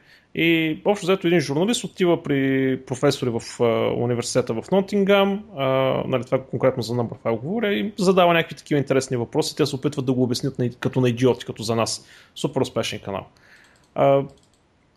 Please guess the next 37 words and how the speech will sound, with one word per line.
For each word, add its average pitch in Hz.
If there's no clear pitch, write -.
така 226
да 175
е, 196
та 170
там 226
има 220
това, 196
това 202
видео, 180
между 160
другото, 160
ако 139
не 143
забравяш, 139
ще -
го 131
линкна 135
точно 151
за, 120
за 120
Портал, 143
с -
хората 139
смятат, 139
нали, 135
каква -
енергия 135
ще -
е -
необходимо 127
това 127
да 123
работи, 127
какви 131
ще 127
бъдат 127
нещата, 127